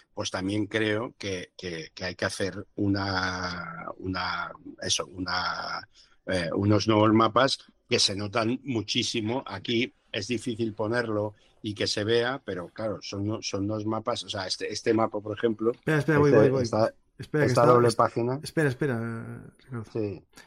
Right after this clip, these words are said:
Speaker 2: Que estaba ahora mismo poniendo, mm, cómo se hacían los mapas antes. <laughs> Vale,
Speaker 1: Ah,
Speaker 2: sí,
Speaker 1: vale,
Speaker 2: sí, sí.
Speaker 1: vale.
Speaker 2: Ya, ya, ahora
Speaker 1: No,
Speaker 2: estoy
Speaker 1: bueno,
Speaker 2: viendo,
Speaker 1: pues,
Speaker 2: sí, sí.
Speaker 1: este, este mapa,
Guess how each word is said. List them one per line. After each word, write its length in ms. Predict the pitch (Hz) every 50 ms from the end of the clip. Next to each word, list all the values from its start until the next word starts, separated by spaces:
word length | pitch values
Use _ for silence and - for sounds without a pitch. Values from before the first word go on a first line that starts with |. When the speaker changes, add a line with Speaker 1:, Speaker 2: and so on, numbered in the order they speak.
| _ -
Speaker 2:
Que 80 | -
estaba 260 | 123 - 143 143 147
ahora 140 | 151 147 147
mismo 280 | 143 147 135 143 143 123
poniendo, 680 | - 131 131 135 131 131 127 131 131 127 135 - - _ _ -
mm, 360 | 139 127 135 151 156 165 170
cómo 280 | 156 - 143 139 139 139
se 80 | 151
hacían 200 | 143 117 139 135
los 100 | 131 117
mapas 260 | 123 123 - - 104
antes. 280 | 101 98 98 - - - _ _
<laughs> 560 | - 117 95 110 - - 160 135 - 147 143 - - - - - - -
Vale, 160 | 139 139 131
Speaker 1:
Ah, 160 | 131 131 131
Speaker 2:
sí, 80 | 117 113
Speaker 1:
vale, 40 | 117
Speaker 2:
sí, 60 | 113
sí. 60 | 110
Speaker 1:
vale. 240 | 107 107 101 95 - - _ -
Speaker 2:
Ya, 100 | - 143
ya, 180 | 147 151 147 147
ahora 120 | 147 143 147
Speaker 1:
No, 40 |
Speaker 2:
estoy 160 | 151 131 135 131
Speaker 1:
bueno, 160 | 127 127 117
Speaker 2:
viendo, 100 | 107 107
Speaker 1:
pues, 120 | 107 101
Speaker 2:
sí, 80 | 117 110
sí. 220 | 117 117 - - _ _ _ _ _ _ -
Speaker 1:
este, 360 | 127 113 - - 143 - 139
este 200 | 123 - 147 139
mapa, 320 | 139 143 139 135 156 170